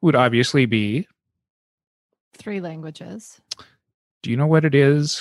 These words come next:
Speaker 1: when it's one language? How about the dominant thing in the workplace? <laughs> So, bad jokes
Speaker 2: Oh, that's
Speaker 1: aside,
Speaker 2: such a,
Speaker 1: we are
Speaker 2: yeah,
Speaker 1: joined
Speaker 2: bad
Speaker 1: by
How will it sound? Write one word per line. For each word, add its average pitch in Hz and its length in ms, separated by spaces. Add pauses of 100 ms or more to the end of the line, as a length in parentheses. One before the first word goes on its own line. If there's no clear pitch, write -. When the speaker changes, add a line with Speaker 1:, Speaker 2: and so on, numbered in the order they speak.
Speaker 1:
when 120 160
it's - 240
one 165 560 (100)
language? 185 640 (1160)
How - 160
about 185 240
the 180 80
dominant 147 560 (120)
thing 131 220
in 123 120
the 160 80
workplace? 160 920 (1040)
<laughs> 254 80 (1600)
So, 165 560 (440)
bad 247 200
jokes 196 220
Speaker 2:
Oh, 214 40
that's 175 100
Speaker 1:
aside, 165 420
Speaker 2:
such 180 80
a, 156 40
Speaker 1:
we 180 220
are 170 280
Speaker 2:
yeah, - 160
Speaker 1:
joined 165 420
Speaker 2:
bad 254 260
Speaker 1:
by 139 320